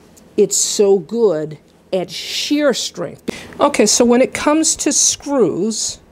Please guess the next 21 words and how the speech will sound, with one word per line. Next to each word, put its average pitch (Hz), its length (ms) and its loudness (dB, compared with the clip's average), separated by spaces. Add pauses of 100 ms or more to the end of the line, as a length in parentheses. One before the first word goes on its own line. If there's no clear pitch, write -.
(180)
screws 220 400 -2
are 180 80 -2
very 160 300 -2
brittle. 165 540 -2
Even 294 260 2
though 330 140 0
they're 262 180 2
strong 349 600 0
in 214 80 2
terms 220 340 0
of 185 200 0 (400)
tensile 453 500 2
strength, 170 680 -8
in 180 80 -8
terms 180 300 -4
of 151 40 -6
shear 226 300 0
strength, 240 640 -4 (540)
they 175 360 2
will 156 300 -2
snap 165 720 -6